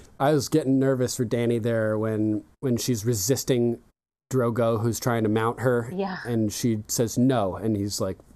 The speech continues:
Speaker 1: you know, gets a little bit forceful with her, "No," and turns, and he looks like he's about to, like, <laughs> you know,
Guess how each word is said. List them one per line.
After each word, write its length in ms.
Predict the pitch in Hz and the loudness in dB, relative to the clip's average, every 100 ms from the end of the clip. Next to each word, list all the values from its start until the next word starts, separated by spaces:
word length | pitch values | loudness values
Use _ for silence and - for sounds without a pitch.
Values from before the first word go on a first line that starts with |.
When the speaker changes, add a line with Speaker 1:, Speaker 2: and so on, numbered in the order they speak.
| - _ - | -20 _ -4
Speaker 1:
you 60 | 113 | -2
know, 80 | |
gets 240 | 104 127 127 | 0 -2 0
a 40 | |
little 180 | 127 120 | -2 -2
bit 140 | 104 | -4
forceful 440 | - 135 120 - 117 | -4 0 0 -2 -2
with 160 | 107 | 0
her, 180 | 107 95 | -2 -2
"No," 540 | 98 113 151 143 95 - - - - - - - - | 0 2 4 2 -2 -10 -20 -20 -20 -20 -20 -20 -8
and 140 | 120 - | -6 0
turns, 300 | 139 131 117 | 2 2 2
and 100 | 117 | 2
he 140 | 131 | 2
looks 200 | 151 165 | 2 2
like 200 | 156 131 | 0 2
he's 160 | 135 110 | 0 0
about 280 | 113 120 - | 0 0 0
to, 180 | 117 | -2
like, 340 | 107 98 - - - - - | -2 -4 -2 2 2 2 -14
<laughs> 360 | - - - - | -20 -20 -16 -2
you 80 | 135 | 0
know, 320 | 120 113 110 | 2 0 -2